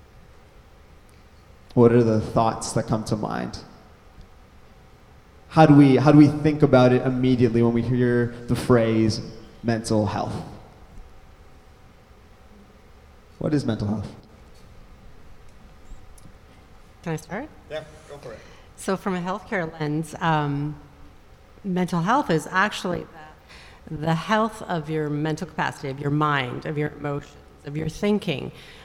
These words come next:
Speaker 2: um, that resilience that you have, that flexibility you have or don't have, that balance that you can practice, um, that ability to relate to yourself or others.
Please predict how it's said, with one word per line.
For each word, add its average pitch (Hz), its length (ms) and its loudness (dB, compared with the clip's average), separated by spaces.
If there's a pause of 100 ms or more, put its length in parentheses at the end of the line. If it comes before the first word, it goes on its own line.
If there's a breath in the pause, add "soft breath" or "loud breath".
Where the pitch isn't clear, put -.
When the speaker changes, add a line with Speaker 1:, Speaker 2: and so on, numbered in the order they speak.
(140 loud breath)
Speaker 2:
um, 143 280 -2
that 160 180 0
resilience 165 720 0
that - 160 -8
you 151 60 -4
have, 135 340 -6
that - 160 -14
flexibility - 760 -6
you 139 200 -6
have 135 300 -4
or 151 120 -4
don't 127 260 -8
have, 123 380 -12
that 151 240 -6
balance 170 540 0
that 139 160 -8
you 147 140 -10
can 143 160 -18 (140)
practice, - 580 -14 (340 loud breath)
um, 151 600 -2
that - 720 -4
ability 180 500 4
to 160 80 2
relate 151 580 0
to - 140 -10
yourself 131 560 -8
or - 140 -12
others. - 440 -14